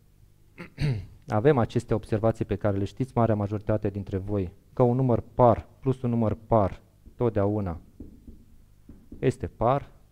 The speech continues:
impar adunat cu impar totdeauna este par, un număr par cu un număr impar totdeauna este număr impar.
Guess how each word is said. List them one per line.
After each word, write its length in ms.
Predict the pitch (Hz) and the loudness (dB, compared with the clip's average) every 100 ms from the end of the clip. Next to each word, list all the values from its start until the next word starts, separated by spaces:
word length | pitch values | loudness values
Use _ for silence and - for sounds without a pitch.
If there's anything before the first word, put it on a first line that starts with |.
| - | -4
impar 680 | 147 160 - 120 117 98 - - - - | -2 -2 2 4 6 4 -4 -20 -20 -12
adunat 440 | 107 101 107 110 - | -8 -6 -2 -4 -4
cu 100 | 104 | -4
impar 520 | 98 95 104 90 - - - | -4 -4 -2 -2 -6 -16 -4
totdeauna 480 | 180 131 107 107 98 | 0 2 2 0 -4
este 280 | 98 - - | -8 -10 -8
par, 320 | - 123 123 - _ _ - _ - _ _ | 0 2 0 -4 _ _ -20 _ -20 _ _
un 120 | - 143 | -4 -2
număr 300 | 139 120 104 | 0 0 0
par 380 | - 117 117 | 4 4 4
cu 100 | - | 0
un 60 | 107 | -6
număr 220 | 107 98 | -4 -4
impar 420 | 92 95 117 120 | -4 -4 0 0
totdeauna 560 | - 123 113 92 107 104 | 0 -4 -2 -4 -4 -4
este 200 | 107 - | -6 -6
număr 380 | 101 110 110 - - _ - | -6 -2 -2 -4 -20 _ -2
impar. 500 | 120 117 101 80 | -2 0 0 -2